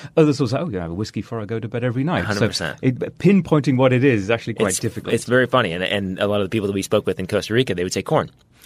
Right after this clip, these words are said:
Speaker 2: And so, yeah, it's always something that they try to point at, but, but really,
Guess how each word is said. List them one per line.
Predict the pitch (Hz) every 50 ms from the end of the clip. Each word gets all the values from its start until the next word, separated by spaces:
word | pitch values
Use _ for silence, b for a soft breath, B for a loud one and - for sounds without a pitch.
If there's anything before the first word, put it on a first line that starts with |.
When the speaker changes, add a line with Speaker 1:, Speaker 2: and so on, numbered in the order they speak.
| B B B B B -
Speaker 2:
And | - 113 110
so, | - 139 139 131 120 - -
yeah, | 131 143 104
it's | 98 - -
always | 151 151 151 156 131
something | - 143 131 135 - 117 107 107
that | 104 104 -
they | 104 95
try | 90 - 113 104
to | 98 - _ _ - _ _ _ _ _
point | - 139 139 131 113
at, | 90 85 85 - 98
but, | 92 113 - 117
but | - - 120
really, | 107 139 151 156 143 123 107 101 98 90